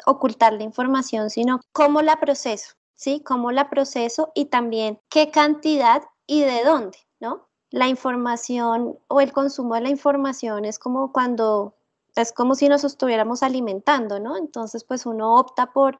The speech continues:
comida de mejor calidad, digamos, en ciertos momentos. ¿Qué es lo que pasa? Estamos consumiendo con el volumen de información y la información nos llega por todas partes. Estamos consumiendo información desde demasiados lugares, ¿no?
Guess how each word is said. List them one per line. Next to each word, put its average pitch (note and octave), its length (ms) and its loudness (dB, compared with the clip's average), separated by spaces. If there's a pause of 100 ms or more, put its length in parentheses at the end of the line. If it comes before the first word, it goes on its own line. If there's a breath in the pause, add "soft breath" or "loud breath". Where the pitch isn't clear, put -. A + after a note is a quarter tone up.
(120)
comida C4+ 580 4
de C#4 60 -2
mejor C4+ 380 -4
calidad, A#3+ 640 4 (300)
digamos, C4 560 2
en C#4 180 2
ciertos B3+ 520 -2
momentos. C4+ 680 -4
¿Qué C#4+ 120 6
es C4+ 60 4
lo C4+ 120 -2
que D#4+ 140 -4
pasa? C#4+ 400 0 (240)
Estamos B3+ 520 0
consumiendo C#4 1040 -2
con C#4 200 2
el B3 380 -4
volumen B3+ 540 0
de C#4 60 0
información C#4+ 800 -2
y A#3+ 80 -4
la C4 80 -2
información C4 580 -4
nos A3 240 -4
llega B3 380 2
por C#4 160 0
todas G#3+ 320 2
partes. A#3+ 460 0 (180)
Estamos C4 460 4
consumiendo C#4+ 520 0
información B3 920 -2
desde A3+ 300 -2
demasiados A3 760 2
lugares, G#3+ 520 0
¿no? A#3+ 240 -14